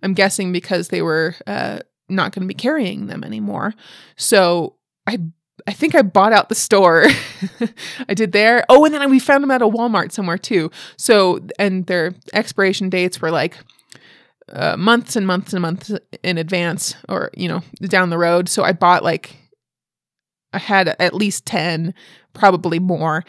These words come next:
at some point in time, just because I was, I was worried that I wouldn't be able to get 'em again. <laughs> So, uh, yeah, so I'd have these quesos, and,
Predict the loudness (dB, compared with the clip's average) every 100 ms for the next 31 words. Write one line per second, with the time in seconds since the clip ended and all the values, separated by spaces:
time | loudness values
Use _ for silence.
0 | -16 _ -6 -4 -4 -4 -6 -8 -8 -6
1 | -4 -4 -8 -4 -4 -2 -4 -2 0 -2
2 | -6 -8 -6 -4 2 4 4 2 0 0
3 | 2 2 2 2 2 2 -2 0 2 4
4 | 2 0 -6 -8 -8 _ -12 -12 -18 -18
5 | _ _ -20 -6 -2 -2 -4 -10 -12 -14
6 | -16 -16 -14 -10 -2 0 2 2 -2 -2
7 | -2 0 2 4 4 2 -2 -4 -4 -2
8 | -2 -4 -6 -18 -20 -20 _ -2 0 0
9 | -2